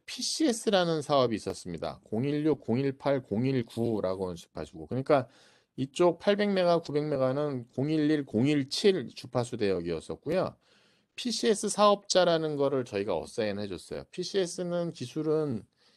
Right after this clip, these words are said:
이 세대 이동통신망을 그냥 쓴 것이었고요. 이 세대 이동통신망의 주파수가 원래는 팔백 메가 주파수였-, 대역이었는데 피씨에스라는 서비스로 합니다. 그래서 주파수를 되게 넓게 줍니다. 아,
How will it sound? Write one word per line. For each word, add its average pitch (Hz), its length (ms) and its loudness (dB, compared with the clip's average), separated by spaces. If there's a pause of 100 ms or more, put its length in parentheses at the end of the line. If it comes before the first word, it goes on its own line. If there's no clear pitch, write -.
(140)
이 120 100 -6
세대 180 340 4
이동통신망을 131 840 -4
그냥 110 280 -4
쓴 208 220 -6
것이었고요. 139 800 -2 (500)
이 123 100 -4
세대 180 380 4
이동통신망의 147 840 -2
주파수가 127 600 2
원래는 110 420 2
팔백 208 300 -4
메가 180 220 0
주파수였-, 113 640 -2
대역이었는데 92 920 -2 (420)
피씨에스라는 190 1000 2
서비스로 156 560 0
합니다. 95 320 -2
그래서 131 380 -4
주파수를 131 560 -2
되게 120 220 -2
넓게 143 500 4
줍니다. 90 480 -8 (640)
아, 104 480 2